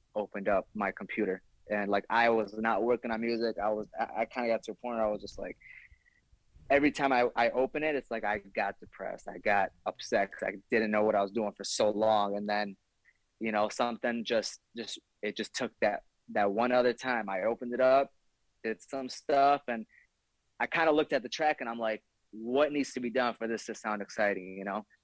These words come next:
You know, you listen to, producers will tell you this all the time. You listen to reference tracks. You look, you listen to your favorite artist. You listen to a song by them.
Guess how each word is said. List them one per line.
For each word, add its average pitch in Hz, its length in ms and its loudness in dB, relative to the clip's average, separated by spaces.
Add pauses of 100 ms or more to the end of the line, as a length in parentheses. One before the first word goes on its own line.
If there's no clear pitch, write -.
(320)
You 113 120 -2
know, 110 120 0
you 113 220 2
listen 135 340 0 (100)
to, 120 340 0 (1400)
producers 160 380 2
will 123 80 -4
tell 127 140 -2
you 123 80 2
this 113 140 -6
all 110 100 0
the 107 60 -6
time. 107 260 -6
You 113 120 -2
listen 123 220 -4
to 120 100 -10
reference 117 360 0
tracks. 85 280 -6 (200)
You 107 120 -4
look, 120 180 2
you 120 140 0
listen 127 220 -2
to - 80 -2
your 110 100 2
favorite 110 320 2
artist. 98 380 0 (300)
You 113 60 -2
listen 113 160 -8
to 120 120 0
a 107 40 2
song 107 380 0
by 104 160 2
them. 98 160 -4